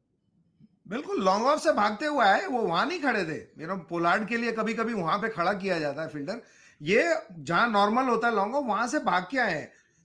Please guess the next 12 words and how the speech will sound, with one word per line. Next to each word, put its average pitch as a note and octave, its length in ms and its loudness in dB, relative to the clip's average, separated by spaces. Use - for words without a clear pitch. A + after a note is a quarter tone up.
तो G#3+ 60 2
एंटीसिपेशन A#3 760 2
होती G#3+ 320 -4
है, G#3+ 280 0
उसने G3+ 280 -4
शॉट A3+ 300 2
देखा, G#3 320 -2
बॉल G3+ 240 -4
पे G3+ 120 -8
भाग F3+ 280 -4
के A#3 60 -8
आया। F#3 280 -2